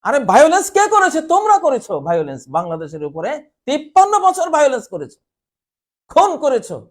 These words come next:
গুম করেছো, নদী হত্যা করেছো, সীমান্তে পাখির মতো মানুষ হত্যা করেছো, ষড়যন্ত্র করেছো। গোটা দেশ তোমাদের চক্র দিয়ে আষ্টে পৃষ্ঠে অক্টোপাসের মতো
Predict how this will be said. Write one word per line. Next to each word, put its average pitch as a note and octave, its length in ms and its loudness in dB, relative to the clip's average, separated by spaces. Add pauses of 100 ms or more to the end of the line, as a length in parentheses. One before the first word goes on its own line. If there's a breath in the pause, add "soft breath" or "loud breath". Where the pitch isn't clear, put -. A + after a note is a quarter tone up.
(380)
গুম D#4+ 380 4
করেছো, D4+ 400 -2 (1700)
নদী C4+ 200 2
হত্যা F#4 340 4
করেছো, E4 400 -2 (960)
সীমান্তে F4 520 0
পাখির F4+ 460 0
মতো E4+ 220 2
মানুষ E4+ 380 0
হত্যা E4 280 0
করেছো, A3 360 -4 (580)
ষড়যন্ত্র F#4 640 4
করেছো। D4+ 380 -4 (580)
গোটা D4+ 460 2
দেশ C#4 460 4 (800)
তোমাদের C4+ 340 2 (300)
চক্র D4+ 420 -2
দিয়ে D4 300 4 (1120)
আষ্টে C4 460 -6
পৃষ্ঠে E4+ 460 -8
অক্টোপাসের F4+ 760 -2
মতো F#4+ 520 -4